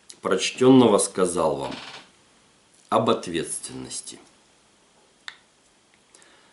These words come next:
о праве на ошибку и обязанности эти самые ошибки не совершать.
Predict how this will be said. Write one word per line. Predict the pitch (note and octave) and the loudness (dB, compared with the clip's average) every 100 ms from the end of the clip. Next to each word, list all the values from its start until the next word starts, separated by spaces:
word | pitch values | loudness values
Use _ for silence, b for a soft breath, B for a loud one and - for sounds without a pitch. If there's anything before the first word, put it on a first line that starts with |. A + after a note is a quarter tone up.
| b b b _ - | b b b _ -8
о | |
праве | - A2 A2+ D#3+ D#3 | -4 2 4 6 6
на | C#3+ C3 | 6 6
ошибку | A#2+ A#2+ A2 - G2+ F#2 - b b b b _ _ _ _ _ _ _ _ _ _ _ _ _ - _ | 4 2 0 0 0 0 -2 b b b b _ _ _ _ _ _ _ _ _ _ _ _ _ -20 _
и | G2+ | 2
обязанности | G2 - A2 B2+ A#2+ A2+ G2+ - - F2 - _ _ | 2 2 4 6 6 4 0 -4 -6 -6 -8 _ _
эти | F2+ F2+ F2+ | -12 -10 -8
самые | - E2+ E2 D2+ | -4 -4 -4 -6
ошибки | - A#2 A#2 - F2+ - _ _ _ | -4 -6 -6 -12 -14 -14 _ _ _
не | F#2 G2+ G#2+ A2+ A#2+ - - | -6 0 4 4 4 -2 -14
совершать. | - - F2+ E2+ F2+ - - B1 - - | -10 -6 -6 -6 -8 -8 -6 -6 -8 -12